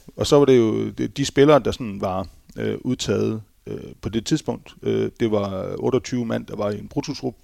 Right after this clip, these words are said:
på det tidspunkt, øh, forud for E M. Øhm, og det er sådan, ja, øh, det man sådan betragter som, øh, internationale absolut topspillere. Øhm, så det er jo derfor, det, det er spændende at, at se. Og, og seksten af de spillere,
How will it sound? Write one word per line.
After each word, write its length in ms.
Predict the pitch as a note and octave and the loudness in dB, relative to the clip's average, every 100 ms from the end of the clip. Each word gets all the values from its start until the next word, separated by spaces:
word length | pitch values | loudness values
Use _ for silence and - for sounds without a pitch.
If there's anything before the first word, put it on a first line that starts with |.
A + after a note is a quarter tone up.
| _ | _
på 80 | G2+ | -10
det 140 | G#2 | -8
tidspunkt, 360 | C#3+ - B2+ - - | -8 -8 -10 -12 -8
øh, 200 | A#2 G2+ G2 | -4 -4 -6
forud 240 | F#2+ A2 G#2+ | 0 2 2
for 120 | G2+ | 0
E 200 | B2+ C3+ | 0 0
M. 100 | B2+ - _ _ _ _ _ _ _ _ - | -4 -14 _ _ _ _ _ _ _ _ 0
Øhm, 640 | A2+ A2 G#2+ G2+ G2+ G2+ - _ _ _ _ - - | 4 4 2 -4 -10 -14 -18 _ _ _ _ -20 -6
og 120 | G#2+ | 2
det 200 | B2 A#2+ | 6 6
er 640 | G#2 G2 F#2+ F#2 E2+ D#2 | 4 0 -2 -2 -4 -8
sådan, 380 | - A2+ G2 F#2+ - _ _ _ _ _ _ _ - | -8 -8 -10 -12 -16 _ _ _ _ _ _ _ -4
ja, 200 | G2+ G#2+ - - - | -2 -2 -6 -18 -6
øh, 160 | G#2 G2+ | -4 0
det 100 | A#2+ | 0
man 100 | A#2+ | 0
sådan 140 | A2+ G#2 | -2 -4
betragter 420 | G2+ F#2+ A2 G#2 | -4 -4 -4 -4
som, 380 | - G#2 F#2+ E2+ _ _ _ _ - | -2 -2 -2 -12 _ _ _ _ -18
øh, 80 | - D2+ D2 - | -16 -16 -18 -10
internationale 840 | A#2 A2+ G2 F#2 - G2+ F#2+ F#2 G2+ | -6 -4 -4 -6 -6 -6 -6 -4 -6
absolut 320 | G#2 - F#2 | -6 -8 -10
topspillere. 520 | - F2 - - - - - G#2 | -10 -10 -12 -14 -16 -20 -16 -6
Øhm, 520 | G#2+ G2 F#2 - G2+ | -4 -4 -8 -16 -12
så 120 | A2 | -4
det 100 | A2+ | 0
er 40 | |
jo 40 | A2 | 2
derfor, 300 | A2 G2+ G2+ | 2 2 0
det, 200 | F#2+ F#2+ | -2 -4
det 100 | F#2+ | -8
er 40 | |
spændende 400 | F2+ - A2 A2+ | -8 -4 -2 -2
at, 420 | G2+ F#2+ F#2+ E2+ | -4 -6 -10 -12
at 60 | G2 | -4
se. 220 | B2+ B2 - | -2 -2 -4
Og, 380 | G#2 G#2 F2+ | -8 -8 -8
og 100 | - | -10
seksten 420 | - G#2+ B2 - G#2 | 2 4 4 0 -6
af 120 | G#2 | -6
de 100 | A2+ | -8
spillere, 420 | - A#2 B2 | -2 0 0